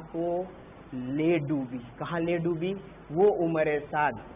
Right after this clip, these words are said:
करबला में जो लोग आए थे उसमें अक्सरियत certified नासबी थे। नासबी उसे कहते हैं कि जो अहले बैत की दुश्मन थे। उमर साद अहले बैत की दुश्मनी में नहीं आया था, वो हुब्बे दुनिया में आया था। जब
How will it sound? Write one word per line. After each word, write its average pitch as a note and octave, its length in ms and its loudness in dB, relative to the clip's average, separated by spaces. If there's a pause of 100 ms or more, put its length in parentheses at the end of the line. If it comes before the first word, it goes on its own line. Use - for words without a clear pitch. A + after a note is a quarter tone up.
(220)
करबला D#3+ 460 4
में G3+ 140 0
जो E3+ 140 2
लोग F3+ 340 4
आए D#3+ 240 8
थे G3 140 -2
उसमें E3 300 -2
अक्सरियत G3+ 600 2 (140)
certified F#3+ 520 4
नासबी D#3+ 480 0
थे। - 180 -8 (420)
नासबी E3+ 460 0
उसे F#3 220 2
कहते F3 300 4
हैं F#3 80 0
कि F#3+ 60 4
जो F3 100 0
अहले E3+ 260 4
बैत F3+ 300 4
की G3 60 0
दुश्मन E3 480 0
थे। - 420 -12 (260)
उमर F#3 380 6
साद G3+ 260 6 (100)
अहले F#3 200 6
बैत F#3+ 240 8
की A3 80 0
दुश्मनी F#3+ 500 2
में G#3+ 140 4
नहीं G3 200 6
आया D3+ 220 4
था, B2+ 80 -6 (260)
वो F#3+ 100 8 (120)
हुब्बे E3+ 300 4
दुनिया E3+ 360 6
में C3+ 120 0
आया A2+ 220 -4
था। - 180 -12 (1000)
जब F#3+ 140 6